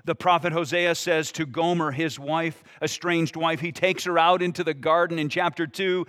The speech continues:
and it says he bought her back, and then he takes her to himself, and he holds her close, and he whispers to her. In the E S V, it says, "tenderly." But that's not what the Hebrew says. The Hebrew says, "He whispers to her sweet nothings."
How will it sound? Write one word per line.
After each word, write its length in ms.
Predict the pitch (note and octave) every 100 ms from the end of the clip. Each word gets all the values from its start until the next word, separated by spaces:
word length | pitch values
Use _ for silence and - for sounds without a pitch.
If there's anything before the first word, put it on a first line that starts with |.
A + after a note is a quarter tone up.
| - - -
and 100 | F#3+
it 120 | F#3
says 340 | - G3+ G3 -
he 140 | G3+
bought 300 | F3 G3 G3+
her 100 | G3+
back, 420 | D3+ F#3+ G3+ G3+
and 100 | F#3+
then 120 | F#3+
he 100 | G3+
takes 320 | G3+ G#3+ A3 -
her 80 |
to 160 | G3 G#3
himself, 480 | F#3+ F#3 G#3 G#3 G3+
and 140 | F#3+
he 160 | F3+ D#3 - -
holds 280 | G3+ A#3 G3
her 100 | G#3+
close, 460 | - A3 A3+ A3
and 140 | G#3 F3+
he 140 | G#3+
whispers 760 | F#3+ F#3+ D4 - - G3+ F3+ -
to 260 | - A#3+
her. 240 | F#3 E3+ D#3+ - - -
In 160 | - G3+
the 200 | G3 G#3+
E 120 | A3
S 180 | F#3+ -
V, 160 | F3+ F#3
it 140 | E3+
says, 400 | - D#3+ D#3 -
"tenderly." 840 | - F#3 G3+ F#3 D3 C3 G2+ F2+ - _ _
But 100 | -
that's 220 | F#3 G3 G#3
not 180 | G3+
what 100 | G3
the 100 | F3
Hebrew 300 | D#3+ G3 D#3
says. 320 | C3+ D#3+ A#2+ - - -
The 100 | -
Hebrew 300 | D#3+ B3 G3+
says, 280 | F3 F3+ E3
"He 120 | - F3+
whispers 520 | D#3+ A3+ - G3+ -
to 220 | G#3 F#3+
her 200 | D3 D#3
sweet 400 | - - G#3+ G#3
nothings." 760 | F3 F3 C3+ G2 D#2 E2 -